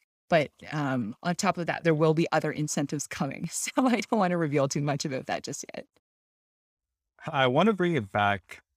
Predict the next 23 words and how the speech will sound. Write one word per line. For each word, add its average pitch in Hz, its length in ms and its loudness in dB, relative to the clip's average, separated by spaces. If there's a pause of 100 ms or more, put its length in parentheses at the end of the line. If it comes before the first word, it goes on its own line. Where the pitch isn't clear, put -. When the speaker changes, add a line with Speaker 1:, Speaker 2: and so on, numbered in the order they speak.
(100)
Speaker 2:
to 98 480 6 (140)
you 110 240 4
just - 340 0
starting 107 480 6
the 95 80 2
initiative. - 580 -2
Can 120 140 4
you 120 60 4
tell 175 160 2
us - 120 -2
a 160 40 -2
bit 143 160 -2
more 127 200 4
about 107 340 4
the 101 180 4
Jewel 110 320 4
Innovation 101 500 2
Grant 123 340 -4
and 87 400 -4
how 92 260 -2
that 104 180 2
worked 110 240 -4
out? 131 140 0